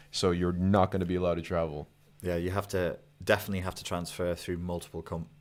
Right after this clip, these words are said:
Speaker 2: countries to get to Spain as well. So you'd have to go through, like, France or
Speaker 1: No.
Speaker 2: Holland or something to
Speaker 1: I ain't fucking with that, man. Plus, like,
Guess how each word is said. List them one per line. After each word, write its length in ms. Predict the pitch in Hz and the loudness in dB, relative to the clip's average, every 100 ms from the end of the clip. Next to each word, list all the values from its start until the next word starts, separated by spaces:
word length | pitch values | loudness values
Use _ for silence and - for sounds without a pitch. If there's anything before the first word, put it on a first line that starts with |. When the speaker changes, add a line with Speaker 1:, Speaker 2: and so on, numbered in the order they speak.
| - | -12
Speaker 2:
countries 500 | - 92 - 87 78 | -6 -4 -4 -6 -6
to 120 | - 78 | -10 -8
get 240 | 80 - | -8 -8
to 60 | - | -12
Spain 300 | - 78 78 | -10 -8 -8
as 60 | 76 | -8
well. 180 | 78 73 | -10 -8
So 140 | - | -8
you'd 80 | 80 | -8
have 120 | 78 | -8
to 100 | - | -8
go 140 | 78 78 | -8 -8
through, 180 | - 76 | -8 -10
like, 200 | 76 - | -10 -8
France 440 | - 82 71 80 | -6 -6 -6 -8
or 40 | 85 | -6
Speaker 1:
No. 60 | 73 | -2
Speaker 2:
Holland 420 | 80 80 80 85 | -2 -4 -6 -10
or 80 | 78 | -8
something 360 | 69 58 80 76 | -10 -12 -14 0
to 80 | 101 | 4
Speaker 1:
I 160 | 98 | 6
ain't 160 | 92 85 | 4 2
fucking 320 | 90 85 82 | 0 0 0
with 160 | 82 - | -2 2
that, 240 | 80 76 | 0 2
man. 280 | 85 85 87 | 0 0 0
Plus, 400 | - 98 85 - | 4 4 4 2
like, 240 | 90 85 | 2 2